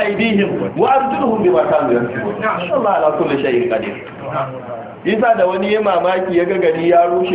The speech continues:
komai ya mutu ya ce, "Anna yuhyi hadhihi Allahu ba'da mawtiha."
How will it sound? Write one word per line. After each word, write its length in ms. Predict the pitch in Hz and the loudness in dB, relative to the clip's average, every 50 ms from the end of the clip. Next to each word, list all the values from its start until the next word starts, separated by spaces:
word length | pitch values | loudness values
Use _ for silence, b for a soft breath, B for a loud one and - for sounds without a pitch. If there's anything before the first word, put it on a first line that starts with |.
| - - 175 | -2 0 2
komai 240 | 170 165 170 165 165 170 | 2 2 2 2 2 4
ya 80 | 170 170 170 175 | 4 4 2 2
mutu 240 | 175 170 165 160 | -2 -2 -2 -2
ya 0 | |
ce, 120 | 160 160 180 175 | -2 0 2 2
"Anna 320 | 170 165 180 202 208 214 | 2 2 2 2 2 2
yuhyi 400 | 226 240 233 220 208 208 208 202 | 2 0 0 0 0 0 2 2
hadhihi 400 | 202 214 220 214 214 208 202 196 190 196 | 4 4 2 2 2 2 0 0 2 2
Allahu 240 | 202 202 208 196 | 2 2 2 2
ba'da 320 | 185 196 180 185 175 180 175 | 2 0 0 2 2 2 2
mawtiha." 440 | 180 180 180 - 151 151 151 151 | 2 0 0 0 0 0 2 2